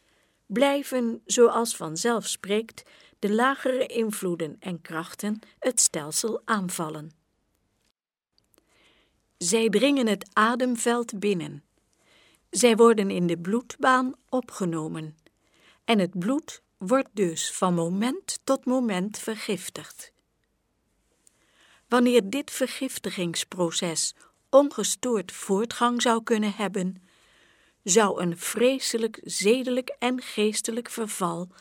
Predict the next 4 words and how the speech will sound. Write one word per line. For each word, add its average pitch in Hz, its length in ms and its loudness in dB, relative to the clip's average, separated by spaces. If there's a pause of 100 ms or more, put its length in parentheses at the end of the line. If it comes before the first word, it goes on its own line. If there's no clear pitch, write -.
(200)
het - 260 -2
onmiddellijk 208 640 0
gevolg 180 580 -4
zijn. 160 400 -8